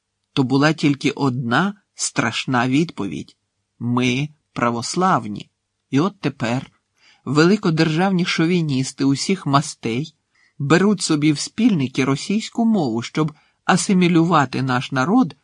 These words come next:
в російській культурі. Невже це потрібно великому, святому і благородному російському народові? Ні. Російський народ не акула,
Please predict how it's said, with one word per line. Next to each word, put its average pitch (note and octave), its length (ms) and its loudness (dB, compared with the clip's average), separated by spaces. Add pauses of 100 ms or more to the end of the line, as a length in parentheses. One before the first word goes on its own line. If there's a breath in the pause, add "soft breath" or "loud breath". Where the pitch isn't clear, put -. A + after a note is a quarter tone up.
(140)
в C3+ 140 -2
російській E3+ 580 0
культурі. F3+ 640 -4 (420)
Невже B2 400 -2
це F3 180 -4
потрібно E3+ 800 -2 (460)
великому, A#2+ 840 0 (380)
святому D3+ 680 0
і C#3 60 2
благородному C3 1000 0 (280)
російському C#3+ 760 0
народові? D#3 680 -4 (440)
Ні. B2 320 -4 (800 loud breath)
Російський D#3+ 580 2
народ E3+ 380 2
не E3 180 0
акула, D#3+ 640 0